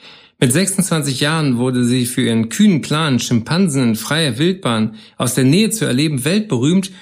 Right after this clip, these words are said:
und gleichzeitig angefeindet. Mit inzwischen fünfundachtzig Jahren ist sie immer noch unermüdlich unterwegs, in ihrer Herzensangelegenheit das Überleben von Menschen und Tieren zu sichern.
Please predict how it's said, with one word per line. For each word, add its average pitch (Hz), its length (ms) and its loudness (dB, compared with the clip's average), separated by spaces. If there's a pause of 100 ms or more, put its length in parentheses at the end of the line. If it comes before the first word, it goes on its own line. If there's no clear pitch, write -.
(200)
und 185 100 2
gleichzeitig 135 640 0
angefeindet. 110 880 -2 (500)
Mit 135 180 2
inzwischen 135 420 2
fünfundachtzig 147 760 0
Jahren 135 280 0 (400)
ist - 160 -4
sie 147 120 0
immer 185 220 2
noch 113 320 -2
unermüdlich 147 580 2
unterwegs, 123 540 -2
in 139 140 -2
ihrer 131 180 0
Herzensangelegenheit 113 1300 -2 (300)
das - 160 -2
Überleben 131 420 2
von 113 240 2
Menschen 143 300 0
und 139 80 0
Tieren 110 260 0
zu 110 160 -4
sichern. 110 640 -4